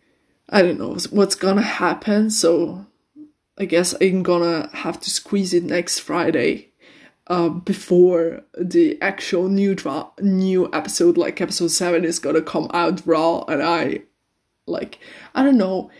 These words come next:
um, usually when I see raw dramas, I always tend to be like, "Okay, I have other dramas to watch," which I definitely do, but with this drama, I just couldn't resist, so I started watching the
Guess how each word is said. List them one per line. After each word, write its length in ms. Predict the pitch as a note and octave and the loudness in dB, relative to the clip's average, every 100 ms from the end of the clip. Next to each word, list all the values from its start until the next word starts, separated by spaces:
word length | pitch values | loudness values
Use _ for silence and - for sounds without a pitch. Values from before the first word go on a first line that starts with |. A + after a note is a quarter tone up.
| - _ | -20 _
um, 360 | F#3+ F3 F3 E3+ | -6 -2 -2 -4
usually 480 | F3 G3 F#3+ F#3 F3+ | -4 -4 0 0 2
when 220 | F3+ G3 | 2 0
I 60 | |
see 220 | G#3 - F3+ | -2 -2 -2
raw 240 | E3 E3+ | 0 0
dramas, 520 | E3+ E3 E3+ F3 G3 - | 0 -2 -4 -6 -8 -6
I 160 | F3 D#3+ | -4 0
always 340 | F3+ E3+ E3+ | 2 2 0
tend 300 | - E3+ F3 | -8 -10 -8
to 100 | E3 | -8
be 240 | D#3 D#3+ | -6 -4
like, 420 | D#3+ E3 D#3+ - - _ _ _ _ G#3+ | -4 -4 -4 -8 -18 _ _ _ _ 0
"Okay, 460 | A#3 - E3 E3+ | 2 2 2 2
I 100 | F3+ | 0
have 320 | E3+ F3 E3 - | -4 -6 -6 -6
other 240 | E3 E3 | -2 -2
dramas 720 | D#3+ D#3+ E3 E3+ G#3+ - - _ - | -2 -4 -4 -4 -4 -6 -8 _ -18
to 120 | D#3+ | -8
watch," 400 | - F3 - - | -2 -2 -2 -4
which 320 | F#3 G3 G3 | 4 6 6
I 120 | A2+ | 0
definitely 600 | A2+ F3+ - E3+ F3 F#3+ | -4 -6 -6 -6 -4 -6
do, 260 | F3 F3 F3+ - - _ - | -4 -6 -6 -12 -20 _ 2
but 140 | G3 | 4
with 260 | G3+ G3+ - | 4 2 0
this 200 | F3+ - | -2 -4
drama, 400 | D#3+ E3+ F3+ F#3+ | -8 -8 -8 -6
I 120 | F#3 | -4
just 280 | F3 F3+ - | -2 -2 -2
couldn't 300 | G#3 G3+ E3+ | 2 2 4
resist, 600 | F3+ F3+ - F#3 - - | 4 4 0 0 -4 -6
so 320 | D3 D#3 E3 - | -4 -2 -4 -4
I 80 | |
started 500 | F#3 - D#3+ E3+ F3 | -4 -4 -2 0 0
watching 600 | E3+ F3 - F#3 F#3+ E3+ F3+ | 2 0 0 -4 -4 -6 2
the 340 | E3+ - - | 2 2 -6